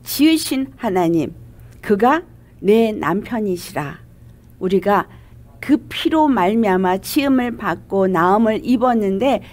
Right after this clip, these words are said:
곧 그가 또 내 남편이시다 이 말이에요.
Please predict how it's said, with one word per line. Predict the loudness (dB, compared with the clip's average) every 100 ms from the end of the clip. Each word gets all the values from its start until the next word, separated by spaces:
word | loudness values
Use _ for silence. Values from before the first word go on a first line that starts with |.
| -20 -4
곧 | 0 0 -4 -8
그가 | -2 0 0 0
또 | 0
내 | 2 2 0 0 -8 -20 -16
남편이시다 | -4 -4 -2 -4 -4 -6 -4 -4 -2
이 |
말이에요. | -4 -6 -6 -12